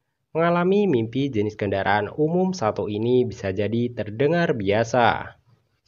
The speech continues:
Meski terlihat biasa-biasa saja, mimpi bus ternyata jadi satu di antara jenis bunga tidur yang cukup banyak ditanyakan kepada para penafsir mimpi.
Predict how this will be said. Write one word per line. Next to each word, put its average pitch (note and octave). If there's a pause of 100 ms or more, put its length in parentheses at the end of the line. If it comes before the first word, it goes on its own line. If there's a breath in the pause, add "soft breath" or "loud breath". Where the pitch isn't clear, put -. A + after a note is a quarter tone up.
(180)
Meski C#3+
terlihat E3+
biasa-biasa G2+
saja, G#2+
mimpi D#3
bus F#3+
ternyata G#2
jadi G2
satu A2+
di A#2
antara G2
jenis A2
bunga D3+
tidur E3
yang F#2+
cukup C3+
banyak D#3
ditanyakan G#2
kepada G#2+
para D3+
penafsir F#2
mimpi. B2